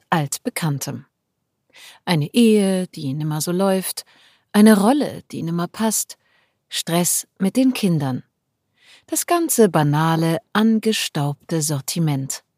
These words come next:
Und dann auf einmal, buff, öffnet sich der Alltag. In das Unerhörte, das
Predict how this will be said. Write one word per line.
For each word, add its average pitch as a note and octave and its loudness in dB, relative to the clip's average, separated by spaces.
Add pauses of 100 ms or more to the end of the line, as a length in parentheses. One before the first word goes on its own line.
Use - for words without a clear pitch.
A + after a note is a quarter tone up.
(520)
Und D3 0 (120)
dann G3 0
auf - -4 (120)
einmal, E3 2 (720)
buff, - -4 (320)
öffnet G3+ 4
sich - -4
der A#3 0 (100)
Alltag. C#3+ -6 (1200)
In G#3 6
das F#3+ 0 (100)
Unerhörte, F#3 0 (340)
das - -4